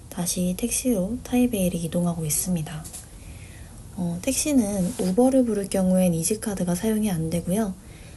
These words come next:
잡을 경우에도 이지카드 리더기가, 이렇게 리더기가 설치되어 있는 택시만 이지카드 사용이 가능하다고 해요.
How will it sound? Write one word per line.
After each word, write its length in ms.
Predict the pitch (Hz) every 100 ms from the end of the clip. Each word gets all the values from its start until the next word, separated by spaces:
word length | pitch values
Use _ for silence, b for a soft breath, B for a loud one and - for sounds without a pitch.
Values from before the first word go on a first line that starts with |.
| B
잡을 420 | - 185 185 247
경우에도 560 | 247 233 208 190 180 180
이지카드 680 | - 185 180 226 - 214 190
리더기가, 840 | 190 180 160 214 - - 156 160 B B B B B
이렇게 520 | 185 180 - 175 240 - -
리더기가 480 | 180 190 185 175 175
설치되어 560 | 262 269 285 262 220
있는 240 | 196 180 180
택시만 560 | 247 - 240 226 285 B B B -
이지카드 500 | 180 202 202 180 180
사용이 340 | 196 190 214
가능하다고 600 | 226 - 175 170 165 160
해요. 200 | 156 165